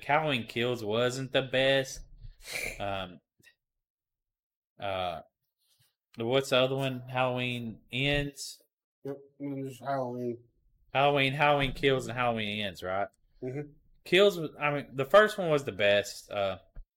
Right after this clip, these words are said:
Speaker 1: Ends was just, I think it kinda put a bad taste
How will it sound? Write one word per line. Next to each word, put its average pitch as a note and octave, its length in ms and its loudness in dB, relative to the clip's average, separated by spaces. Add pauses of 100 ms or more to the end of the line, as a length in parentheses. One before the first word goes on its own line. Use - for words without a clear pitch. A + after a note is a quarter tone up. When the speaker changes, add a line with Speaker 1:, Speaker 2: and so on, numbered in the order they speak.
(560)
Speaker 1:
Ends C3+ 340 0
was G2+ 180 -6
just, G2 300 -10 (1900)
I A#2 100 -6
think C3 300 -4
it G2 120 -10
kinda G#2+ 220 -2
put G#2 140 -4
a F#2 40 -8
bad F2 280 -2
taste - 640 -6